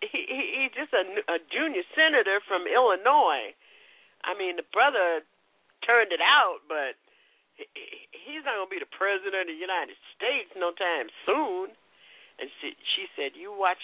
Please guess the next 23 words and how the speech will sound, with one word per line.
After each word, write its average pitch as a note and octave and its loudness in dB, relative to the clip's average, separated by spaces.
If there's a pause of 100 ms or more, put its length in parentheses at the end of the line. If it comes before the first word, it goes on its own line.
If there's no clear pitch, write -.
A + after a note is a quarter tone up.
(120)
my E3 -6
word." C#3+ -12 (1120)
And G#3 -2
then D#4+ 6
after C#4+ 4
he B3 -10
was G#3+ -6
elected, D#3+ -10 (1800)
she A#3 -6
said F#3 -2 (120)
to E3+ -8
me, C#3+ -8
I D3 -4
mean, D3+ -8
my C#4 4
mother G#3 0
and D3+ -2
I D3 0
would D3 -6
hang D#3 -4
on C3+ -6
the C#3 -10
telephone. C3 -4